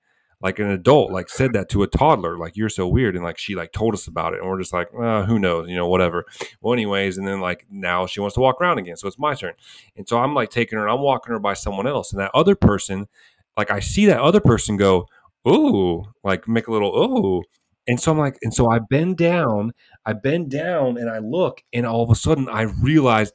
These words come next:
Valley is making this face at strangers. So, like, so whenever she was with Grandma and had walked by that girl, she gave this girl the evil eye.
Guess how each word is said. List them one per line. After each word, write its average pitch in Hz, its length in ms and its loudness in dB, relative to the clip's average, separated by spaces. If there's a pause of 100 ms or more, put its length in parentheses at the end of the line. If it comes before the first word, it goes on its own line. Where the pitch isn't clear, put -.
(340)
Valley 131 540 4
is 107 180 0
making 135 560 2
this 131 220 -2 (160)
face 165 260 6
at 123 160 -2
strangers. 113 880 0 (640)
So, 131 260 4
like, 131 400 2 (380)
so 135 220 4
whenever 143 420 6
she 170 200 0
was 151 160 2
with 139 260 -2
Grandma 131 460 0
and 120 100 2
had 117 180 2
walked 131 360 2
by 135 160 2
that 113 240 0
girl, 131 360 2
she 143 220 -4
gave 147 260 2
this 147 180 -2
girl 156 260 0
the - 220 -2
evil 143 400 0
eye. 95 320 -2